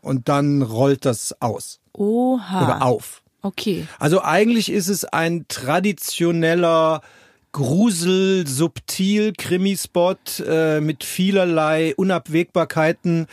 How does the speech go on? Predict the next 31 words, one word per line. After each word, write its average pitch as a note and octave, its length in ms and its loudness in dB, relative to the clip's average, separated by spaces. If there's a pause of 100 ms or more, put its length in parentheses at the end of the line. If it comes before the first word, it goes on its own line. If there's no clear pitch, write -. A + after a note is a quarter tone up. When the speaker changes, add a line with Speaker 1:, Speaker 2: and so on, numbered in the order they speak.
(400)
Speaker 1:
äh, D3 500 2
im D#3 240 -2
Zuge F#3 380 0
der D3 240 0
Veröffentlichung. F3 760 -2
International E3+ 800 0
wurde D#3+ 280 0
auch D3+ 160 -2
schon D#3 300 0
vom D3 280 0
Das C3 240 0
Schweigen D#3 560 0
der C#3+ 120 2
Lämmer D3 580 4
Speaker 2:
Oh. C3 60 0
Speaker 1:
gesprochen C#3 560 0
und B2 120 -2
so B2 120 -2
weiter. C3+ 260 0
Also C#3 160 0
so C3+ 300 2 (240)
massiver D3 760 0
Grusel. A#2 640 -2
Speaker 2:
Okay, F#3+ 240 -8
schließen C4 380 0
sich C3+ 100 4
Speaker 1:
Crime-Thriller. C3 540 0
Speaker 2:
noch A#3+ 160 2
zwei A#3+ 260 0
Fragen E3 400 -4
an. D#3+ 220 -4